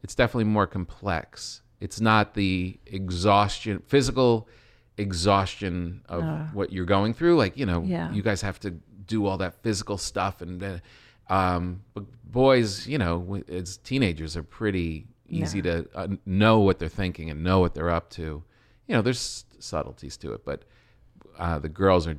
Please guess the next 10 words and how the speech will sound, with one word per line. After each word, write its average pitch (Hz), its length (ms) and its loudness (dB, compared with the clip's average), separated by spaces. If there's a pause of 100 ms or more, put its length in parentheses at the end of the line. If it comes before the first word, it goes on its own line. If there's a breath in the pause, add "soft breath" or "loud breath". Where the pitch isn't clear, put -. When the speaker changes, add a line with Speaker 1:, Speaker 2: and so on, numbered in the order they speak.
Speaker 1:
definitely 80 460 -2
more 73 200 -8
complex. 71 640 -14
And 92 180 0
while 92 140 2
we 95 140 0
don't 101 220 2
<laughs> - 40 -14
have 104 260 2
things 87 380 -10